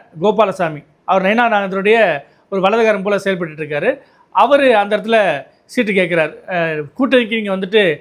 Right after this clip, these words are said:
ராஜபாளையத்தை கேட்டு வாங்குங்க, நான் நிப்பேன், என்ன, என்னால ஜெயிக்க முடியும்" அப்படின்னு கோபாலசாமி சொல்றாரு. அதே போல பாரதிய ஜனதால இருந்து அ தி மு க பக்கம் வந்த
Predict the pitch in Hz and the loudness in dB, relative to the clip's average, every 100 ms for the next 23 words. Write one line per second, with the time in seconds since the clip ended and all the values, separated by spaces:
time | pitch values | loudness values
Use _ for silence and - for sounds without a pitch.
0 | _ _ 202 214 220 196 180 - 202 185 | _ _ 0 0 0 -2 -2 -2 -2 0
1 | 180 190 160 160 143 - _ _ 185 226 | 0 -2 -2 -2 -2 -8 _ _ 0 0
2 | 208 185 - 190 151 135 _ _ 190 190 | -2 -4 0 0 0 -6 _ _ -2 0
3 | 196 220 185 226 202 190 190 196 190 208 | 2 0 0 -2 -2 -2 0 0 0 0
4 | 226 214 214 220 190 190 190 165 151 143 | 0 0 2 2 2 -4 -4 -4 -2 -4
5 | - _ 202 254 269 208 208 262 302 247 | -10 _ 2 4 4 4 4 2 2 2
6 | 262 254 247 247 320 - 175 240 254 254 | 2 2 2 2 0 0 0 0 0 0
7 | 247 220 208 208 202 202 | 0 0 -4 -6 -4 0